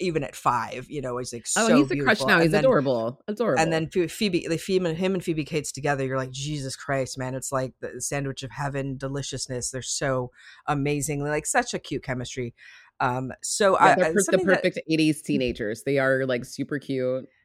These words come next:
Speaker 2: Very, very cute.
Speaker 1: Oh, beautiful, sexy, love it. Uh, so this, I, the thing that I realized this time watching it, and I've, as I mentioned, seen it a, a billion times, that the dad is the narrator, right? He starts out, you know,
Speaker 2: Yeah.
Speaker 1: like, "This is the story," and I, and I was like, "That's kind of weird that it's from his point of view," because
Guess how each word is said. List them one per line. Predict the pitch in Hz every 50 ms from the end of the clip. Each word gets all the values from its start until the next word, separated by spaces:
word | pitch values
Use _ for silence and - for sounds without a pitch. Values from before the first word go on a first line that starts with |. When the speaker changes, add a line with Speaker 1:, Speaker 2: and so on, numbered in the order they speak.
| 120 -
Speaker 2:
Very, | 131 120 123
very | 113 117 117 117
cute. | - - 135 -
Speaker 1:
Oh, | 127 120 - - _ _ _ _ _ _ _ -
beautiful, | 156 147 139 131 139 127 -
sexy, | - - 135 135 - 135 127 - -
love | 131 127 127
it. | 127 - _ - - - - - -
Uh, | 143 135 104 87
so | - - - 165
this, | 165 175 170 -
I, | - 175
the | 156 - - 175 175 170
thing | - 247 262 269
that | 269 220
I | 214
realized | 185 180 170 170 165 -
this | - -
time | 170 156 151
watching | 143 147 147 143 - 139
it, | 131
and | 113 147 147
I've, | 139 135 135 -
as | - 139 135
I | 139 139
mentioned, | 135 147 143 135 - 131 131 117
seen | - - 143 135
it | 131 - _ _ _ _ _ _ - 92 90 131 -
a, | 127
a | 151
billion | 135 139 147 135 131 131
times, | 131 139 139 127 117 - - _ - - - - - _ _
that | - 147 - - 143
the | 170 170
dad | 165 - - 214 247 269 277 277 214 160
is | 139 -
the | 147 147
narrator, | 151 151 143 147 143 - - - - - - - - _ _ -
right? | 127 135
He | 156 165 151
starts | - - 170 160 160 156 -
out, | 156 151 147 139 135 - -
you | - 143
know, | 127 127
Speaker 2:
Yeah. | 131 127 113
Speaker 1:
like, | 107 -
"This | 131 135 139 131 - 151
is | 143 131 -
the | -
story," | 135 - - 165 143 123 120 113 117
and | 127 160 165
I, |
and | 165 170 185
I | 185
was | 185 -
like, | 214 -
"That's | - 294 320 -
kind | - 381 427 440
of | 403 262
weird | 214 226 311 370 247 165 151
that | 156
it's | 156 151 -
from | - - - 175 180 196 196
his | 180 190 196 185
point | - - 180 170
of | 180
view," | 214 262 254
because | 214 233 - 175 165 -